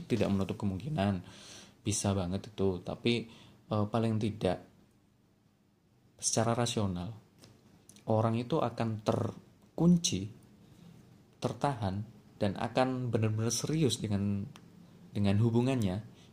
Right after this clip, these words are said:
dengan pasangannya, ketika kalau sudah menikah. Kalau pacaran, <laughs>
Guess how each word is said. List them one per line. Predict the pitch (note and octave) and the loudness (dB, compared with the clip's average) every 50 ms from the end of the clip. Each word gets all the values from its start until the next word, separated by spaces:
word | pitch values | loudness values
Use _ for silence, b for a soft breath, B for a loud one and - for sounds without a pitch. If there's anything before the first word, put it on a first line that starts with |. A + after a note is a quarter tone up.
| - | -4
dengan | - A2 G2+ G2+ G#2 G#2+ | -2 0 2 2 2 2
pasangannya, | A2+ A2+ - B2 A#2+ C3 B2+ A2 G2+ G2 G#2+ - B B B B B - - | 2 0 0 0 0 0 0 -2 -2 -2 -4 -6 B B B B B -6 -2
ketika | C3+ B2+ - - - D3 C#3+ - | -2 -2 -2 -2 -2 -2 0 0
kalau | C#3 C3 B2 | 0 0 0
sudah | - - A#2 G#2 F#2+ | 0 0 0 0 0
menikah. | G2 G#2 A2 G#2+ - - A2 G#2+ - - - - - - - - - | 0 -2 -2 -2 -4 -8 -12 -12 -12 -16 -20 -20 -20 -20 -20 -8 -4
Kalau | - D3+ D#3+ - - | 0 0 0 0 0
pacaran, | E3 E3 - G3 F3+ C3+ A2 G#2+ A2 - - - - - - - - - - - - - - - - - - - - - - - - - - - - - - - - - - - - - - - - - - _ _ B B B B B B - - - - - - - - - - - - - - | 0 0 2 2 2 2 2 0 -2 -4 -10 -16 -20 -20 -20 -20 -20 -20 -20 -20 -20 -20 -20 -20 -20 -20 -20 -20 -20 -20 -20 -20 -20 -20 -20 -20 -20 -20 -20 -20 -20 -20 -20 -20 -20 -20 -20 -20 -20 -20 -20 _ _ B B B B B B -20 -20 -20 -20 -20 -20 -20 -20 -20 -20 -20 -6 4 8
<laughs> | G#3 G3 | 8 8